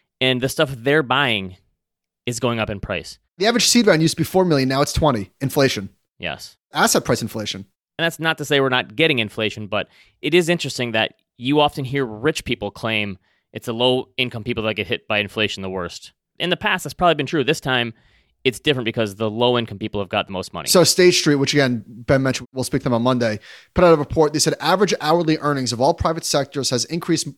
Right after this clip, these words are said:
Speaker 2: by more than four percent year over year for four consecutive months, which is cool, but unfortunately, inflation is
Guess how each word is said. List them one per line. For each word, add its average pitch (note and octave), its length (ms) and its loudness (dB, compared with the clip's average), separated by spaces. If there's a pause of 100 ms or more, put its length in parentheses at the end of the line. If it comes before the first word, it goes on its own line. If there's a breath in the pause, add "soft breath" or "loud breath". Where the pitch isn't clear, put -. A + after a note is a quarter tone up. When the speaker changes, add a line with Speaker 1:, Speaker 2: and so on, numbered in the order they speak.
(140)
Speaker 2:
by C#3 100 4
more C#3+ 160 2
than B2 100 -4
four G3+ 320 2
percent F#3+ 340 -2
year E3 120 4
over D#3 100 0
year C3 320 2 (420 loud breath)
for - 160 0
four G3 240 4
consecutive E3+ 480 0
months, B2+ 340 0
which B2+ 140 -4
is - 100 -2
cool, D3 640 2 (400)
but E3+ 300 2
unfortunately, D3+ 840 0
inflation D3+ 520 -2
is C3+ 220 -2